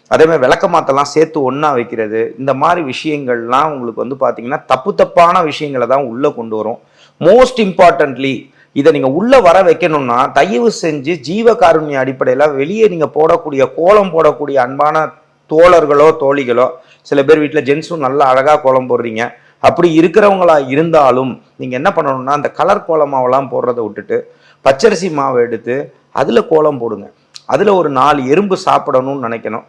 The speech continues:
அப்படி நீங்க பண்ணக்கூடிய விஷயங்களும் உங்களுக்கு நன்மையை கொடுக்கும். ஏன்னா, உள்ளேந்து தான், வெளியேந்து தான் உள்ள கொண்டு வர போறீங்க. அதே மாதிரி, நிலவாசலை எப்பயுமே சுத்தமா வச்சுக்கணும். ராஜ நிலவாசலை சுத்தமா வச்சுக்கணும். ராஜ நிலவாசலை சுத்தமா வச்சுக்கணும்னா, உங்க குலதெய்வத்தோட மண் எடுத்துட்டு,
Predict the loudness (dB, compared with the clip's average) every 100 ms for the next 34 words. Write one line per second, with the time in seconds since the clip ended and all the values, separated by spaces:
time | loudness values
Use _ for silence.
0 | _ _ -4 -2 0 2 2 0 0 0
1 | 0 -2 -4 -4 -4 -6 -8 -8 -4 -4
2 | -4 -8 -8 -8 -8 -8 -6 -6 -6 -8
3 | -8 -10 -6 -2 0 -2 -2 2 4 6
4 | 6 4 4 0 0 4 4 6 6 4
5 | 4 0 0 0 2 4 2 -2 -6 -8
6 | -6 -4 -2 -4 -6 -8 _ _ _ 0
7 | 4 6 6 4 2 0 -2 -2 -6 -8
8 | -12 -8 -4 -4 -4 -8 -16 -18 _ -4
9 | 2 4 4 0 0 2 2 2 0 -4
10 | -4 -8 -6 -6 -8 -12 -12 -12 _ _
11 | _ 2 6 6 4 4 4 4 2 -4
12 | -4 -4 0 0 -2 -8 -10 -4 -4 -4
13 | -4 -6 -2 0 2 2 0 0 0 0
14 | -2 -4 -8 -8 -8 -8 -10 -6 -8